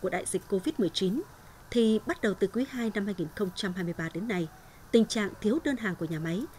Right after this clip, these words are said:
đã được cải thiện. Thời điểm này, doanh nghiệp đang liên tục tổ chức tăng ca để đáp ứng tiến độ đơn hàng đã ký kết. Có được kết quả này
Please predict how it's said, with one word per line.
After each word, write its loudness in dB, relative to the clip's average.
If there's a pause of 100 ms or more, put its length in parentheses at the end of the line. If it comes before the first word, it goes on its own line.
(120)
đã 0
được 0
cải -4
thiện. -2 (600)
Thời 4
điểm 6
này, 0 (260)
doanh 0
nghiệp 2 (100)
đang -2
liên 6
tục 2 (120)
tổ 4
chức -4
tăng -2
ca 0 (360)
để 6 (120)
đáp -4
ứng 4
tiến 2
độ 4 (100)
đơn 4
hàng -4
đã -8
ký -4
kết. 2 (760)
Có 2
được 4
kết -2
quả 0
này 0